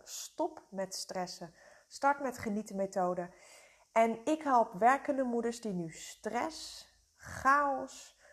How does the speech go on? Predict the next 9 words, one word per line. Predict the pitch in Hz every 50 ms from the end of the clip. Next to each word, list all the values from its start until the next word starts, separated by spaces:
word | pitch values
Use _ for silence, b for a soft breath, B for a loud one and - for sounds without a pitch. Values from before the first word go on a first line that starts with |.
| b b
vermoeidheid | _ - 190 190 185 185 190 208 240 269 302 294 294 - - - 233 220 220 220 220 - - - - _ _ _ _ _ _ _ _ _ _
ervaren | - 202 190 - 220 214 202 202 196 190
in | - 185
het | 180 180 175 175
leven | 175 185 190 220 262 262 - 277
waarin | 269 277 285 285
ze | 269 -
geleefd | - 254 220 208 220 214 196 190 - -
worden, | 190 190 185 185 180 180